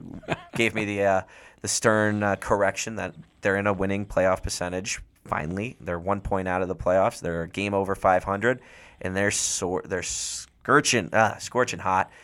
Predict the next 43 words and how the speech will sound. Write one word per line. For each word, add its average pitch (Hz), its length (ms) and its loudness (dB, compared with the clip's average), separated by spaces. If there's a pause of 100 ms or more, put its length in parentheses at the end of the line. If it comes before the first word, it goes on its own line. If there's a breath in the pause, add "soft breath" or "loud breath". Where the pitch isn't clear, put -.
(220 loud breath)
as 87 160 -8
they 90 120 -4
continue 92 440 -6
their, 87 360 -2
uh, 85 120 2 (460 loud breath)
their 101 140 2
climb 98 400 6
out 95 140 2
of 90 80 2
the 82 80 -4
cellar. 101 440 4
And, 85 260 -6
and 80 320 -8
it's - 180 -6
time 101 260 4
to 101 80 0
finally 92 280 2
look 92 200 -2
at - 60 -12
this 87 140 -4
Edmonton 85 440 -2
team 98 240 -6
and 80 80 -6
say, 78 160 -4
"Wow, 78 340 0 (120)
when 85 140 -8
they're 85 140 -2
healthy, 95 360 2
when 85 120 -6
they're 82 120 -6
rolling, 90 500 2 (300)
they're 85 120 0
rolling, 90 480 4 (120)
and 82 140 -10
they're 82 100 -2
really 104 260 4
rolling." 87 380 4
And 85 140 -10
we 87 80 -8
saw 104 300 6
it, 98 80 2
I 90 100 2
think, 90 300 -10